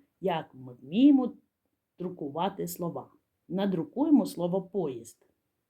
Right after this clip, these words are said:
Слово "поїзд". Яка перша літера? П. Далі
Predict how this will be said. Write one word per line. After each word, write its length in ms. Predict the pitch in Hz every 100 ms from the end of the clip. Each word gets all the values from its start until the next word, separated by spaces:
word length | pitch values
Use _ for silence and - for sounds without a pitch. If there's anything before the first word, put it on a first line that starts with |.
| _ _ _ _ _
Слово 340 | - 330 320
"поїзд". 840 | - 185 160 156 170 170 - - _ _ -
Яка 320 | 226 247 143
перша 480 | - 156 147 - 160
літера? 500 | 151 139 - 127 139 _ _ _ _ _ _ _ _ _ _ _ _ _ _ _ _ -
П. 200 | 277 - - _ _ _ _ _ _ _ _ _ _
Далі 580 | 156 185 160 165 214